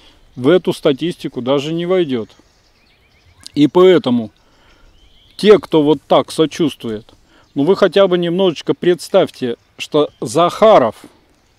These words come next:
наехал на Ефремова вот в таком виде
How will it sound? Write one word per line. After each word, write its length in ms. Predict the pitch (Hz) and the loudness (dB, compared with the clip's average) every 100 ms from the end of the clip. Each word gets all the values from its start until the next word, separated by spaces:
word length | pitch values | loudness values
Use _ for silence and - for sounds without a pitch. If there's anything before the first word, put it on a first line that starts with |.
| _ | _
наехал 680 | - 139 143 139 - 117 110 _ _ _ - | -2 0 2 0 -2 -10 -12 _ _ _ -6
на 120 | 131 | -2
Ефремова 720 | 127 131 - 143 117 110 107 - _ _ _ _ _ - | -2 -2 -2 -2 -2 -6 -12 -16 _ _ _ _ _ -8
вот 220 | 131 117 | -8 -8
в 80 | - | -4
таком 440 | 143 - 143 117 | -4 -2 -4 -4
виде 480 | 117 220 220 139 | -4 -4 -2 -4